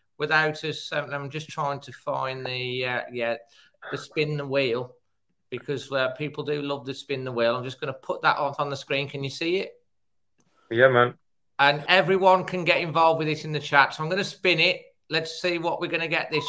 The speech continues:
Speaker 1: week. Spinning the wheel, random question. Oh,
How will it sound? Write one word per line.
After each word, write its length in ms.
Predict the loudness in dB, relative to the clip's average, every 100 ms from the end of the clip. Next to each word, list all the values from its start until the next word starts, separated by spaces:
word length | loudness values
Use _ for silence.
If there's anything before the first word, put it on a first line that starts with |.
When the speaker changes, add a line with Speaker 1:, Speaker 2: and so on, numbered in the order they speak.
| -2
Speaker 1:
week. 240 | -2 -2 -6 -14 -14 -14 -14 -14 -14 -14 -12 -14 -12
Spinning 300 | -4 -2 -2
the 80 | -2
wheel, 420 | 2 4 4 2
random 520 | 4 8 8 6 -4 0
question. 680 | 2 2 2 -2 -2 -2 -12 -18 _ _ _ _ _ _ _ _ _ _ _ _ _ _ -20 -18 -10 -6 -4 -4 -4 -4 -4 -2 2 8
Oh, 360 | 8 8 4